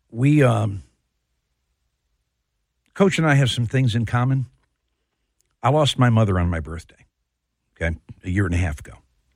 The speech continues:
And, um, I, I don't know past midnight, was it on his birthday or not on his birthday? It doesn't matter. Um, it,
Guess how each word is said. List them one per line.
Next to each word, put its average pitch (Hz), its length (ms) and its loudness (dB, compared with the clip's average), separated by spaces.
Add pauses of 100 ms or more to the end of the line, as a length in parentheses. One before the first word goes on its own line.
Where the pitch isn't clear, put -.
(1040)
And, 110 300 4
um, 90 380 -2 (360)
I, 117 280 0
I 113 100 -2
don't 117 280 0
know 110 400 0 (840)
past - 320 -2
midnight, 120 380 -2
was 113 160 -2
it 110 80 -2
on 117 100 0
his 107 140 -2
birthday 110 340 -4
or 101 100 2
not 107 220 0
on 101 80 -4
his 90 140 -12
birthday? 101 520 -4
It - 120 -12
doesn't 98 320 -6
matter. 101 340 -4 (1040)
Um, 95 520 2 (1600)
it, 123 240 4